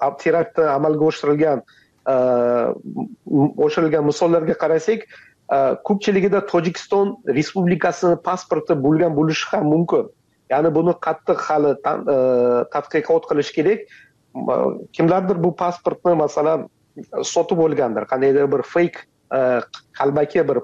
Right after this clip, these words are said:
pasportlarni, e, qo'lga kiritishgandir. Bu ba'zi birlari, masalan, Afg'onistonda,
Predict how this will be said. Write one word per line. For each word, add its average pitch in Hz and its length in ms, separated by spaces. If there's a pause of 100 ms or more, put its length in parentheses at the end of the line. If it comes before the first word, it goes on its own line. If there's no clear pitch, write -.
pasportlarni, 143 680 (1040)
e, 151 60 (180)
qo'lga 165 320
kiritishgandir. 139 720
Bu 127 160 (120)
ba'zi 143 300
birlari, 147 360 (100)
masalan, 135 320 (400)
Afg'onistonda, 151 720